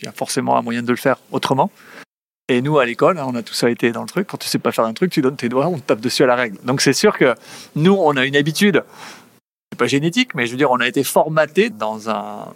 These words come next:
un environnement de contradiction. Donc, tu es capable de dire : « Non, ça va pas. »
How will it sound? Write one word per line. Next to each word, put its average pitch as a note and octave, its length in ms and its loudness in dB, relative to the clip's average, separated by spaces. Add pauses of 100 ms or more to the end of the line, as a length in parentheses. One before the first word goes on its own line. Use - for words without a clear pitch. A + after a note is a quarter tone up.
(120)
un A2 160 -6
environnement C3 600 0
de B2 140 -6
contradiction. C3+ 680 -4 (720)
Donc, A#2+ 140 -12
tu A#2+ 240 -4
es A2 80 -10
capable D3 460 0
de C3 80 -4
dire : « C#3+ 280 0
Non, C#3+ 120 -6
ça C3 120 -2
va A2+ 120 2
pas. » - 160 -6